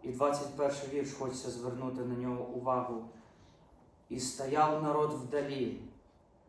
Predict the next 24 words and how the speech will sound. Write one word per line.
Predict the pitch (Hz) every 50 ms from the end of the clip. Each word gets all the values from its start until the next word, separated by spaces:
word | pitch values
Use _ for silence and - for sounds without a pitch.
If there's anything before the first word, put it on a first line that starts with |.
| -
а | - 127 131
Моисей | 131 131 135 135 131 131 135 131 - - - 151 143 143 131 120 123 - -
вступил | - - - - - - 127 123 - 131 131 127 120 113 110 113 - - - - - - - - - - - -
во | 117 117 117 131 127 117
мрак, | 117 127 123 123 127 131 147 160 - - - - - - - - - - - - - - - - - - - - - - - -
где | 123 107 - 117 123 123 123 117 - - - - - - - - - 113 104 107
Бог». | 107 113 113 101 92 - - - - - - - - - _ - _ - - - - - - - - - - - - -
О, | 151 165 175
як | 170 165 165 165 -
часом | - 165 160 160 156 - 156 147
бувають | 147 143 139 135 147 151 147 143 139 139 135 127 123 131
якісь | 127 123 127 143 139 - - 143
обставини, | 131 - - - - - 165 156 156 156 147 139 135 131 127 120 - - - - - - - - -
через | - - 147 143 135 135 127 - 143
які, | 135 - 170 180 180 - - - - - - -
які | 127 - - 170 175
відбуваються | 156 156 151 135 123 143 147 160 160 156 143 139 - 147 135
в | 143
нашому | 147 143 143 143 143 143 143 143 139
житті, | 139 139 135 - - 156
для | 127 120 127 135
нас | 131 139 139 139 143 - - -
оказуються | 135 127 - 139 135 135 - 120 127 123 123 123 - 127
мраком. | 123 123 123 120 117 113 110 113 - 113 104 98 95